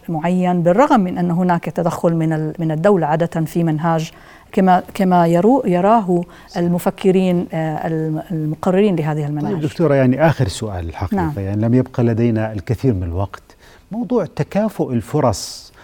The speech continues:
Speaker 2: يعني موضوع التعليم، صار
Speaker 1: نعم.
Speaker 2: عندنا رأسمالية التعليم، يعني هناك من يدرس مثلًا بنته الطب فيدفع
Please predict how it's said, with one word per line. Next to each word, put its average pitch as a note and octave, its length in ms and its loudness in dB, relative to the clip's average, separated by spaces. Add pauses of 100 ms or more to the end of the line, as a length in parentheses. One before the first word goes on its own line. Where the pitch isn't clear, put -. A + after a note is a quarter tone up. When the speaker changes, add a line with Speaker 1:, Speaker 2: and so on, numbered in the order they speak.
(220)
Speaker 2:
يعني B2+ 200 0
موضوع A#2 400 0
التعليم، A2 880 -2
صار F3 240 -4
Speaker 1:
نعم. C#3+ 80 -6
Speaker 2:
عندنا C#3 300 0
رأسمالية A#2+ 840 0
التعليم، F#2+ 800 -6
يعني D#3+ 220 0
هناك D#3 360 0
من B2+ 120 4
يدرس A#2+ 520 2
مثلًا A#2 480 0
بنته A#2+ 480 2
الطب B2 360 -4
فيدفع C3 560 -2